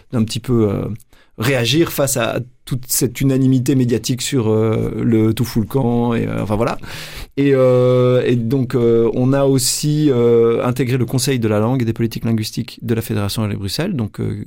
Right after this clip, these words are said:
voilà. Et puis, on a aussi, euh, fait des dossiers pour demander des subsides pour notre compagnie de théâtre, euh, afin de pouvoir faire d'autres spectacles. Et puis, on a préparé ce nouveau spectacle parce qu'on a quand même mis trois ans sur, euh, sur Kevin.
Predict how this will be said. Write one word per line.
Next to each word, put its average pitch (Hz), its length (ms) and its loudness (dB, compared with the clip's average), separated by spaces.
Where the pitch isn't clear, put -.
voilà. 113 240 2
Et 160 40 0
puis, - 140 -4
on 127 140 2
a 113 80 2
aussi, 110 400 0
euh, - 520 -4
fait 117 200 -2
des 127 120 2
dossiers 127 400 2
pour 123 160 -2
demander 113 360 2
des 110 80 -2
subsides 143 420 0
pour 117 140 0
notre 113 320 0
compagnie 135 460 0
de 107 40 -6
théâtre, 127 460 0
euh, 110 200 0
afin 113 380 0
de 107 260 0
pouvoir 110 360 -2
faire 110 240 -2
d'autres 110 480 -2
spectacles. - 480 -6
Et 110 60 -6
puis, - 100 -6
on 107 60 0
a 95 80 -2
préparé 90 340 -2
ce 117 160 -2
nouveau 110 260 0
spectacle - 360 -4
parce - 100 -8
qu'on 113 100 -4
a 110 60 -2
quand 113 80 -2
même 110 120 0
mis 117 100 0
trois 117 340 -4
ans 131 180 -2
sur, - 360 -8
euh, 120 220 -4
sur - 220 -12
Kevin. 147 440 0